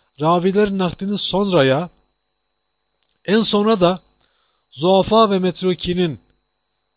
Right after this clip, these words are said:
yani zayıf ve terk edilmiş ravilerinin mütabaaten, yani destekleyici mahiyette ve istişhaden, yani şahit göstermek maksadıyla rivayetlerinde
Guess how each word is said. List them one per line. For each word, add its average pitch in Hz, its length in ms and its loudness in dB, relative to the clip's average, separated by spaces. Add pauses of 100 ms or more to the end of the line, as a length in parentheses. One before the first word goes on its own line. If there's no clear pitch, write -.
(120)
yani 131 280 -14
zayıf 139 640 0
ve 139 100 -6
terk 180 280 -2
edilmiş 165 460 -4
ravilerinin 151 760 -2 (460)
mütabaaten, 202 920 0
yani 135 240 -14
destekleyici 190 640 -2
mahiyette 156 800 0 (640)
ve 170 140 -2
istişhaden, 180 880 0 (840)
yani 135 240 -6 (300)
şahit 160 360 -6
göstermek 170 540 -4
maksadıyla 156 680 -4 (420)
rivayetlerinde 185 800 0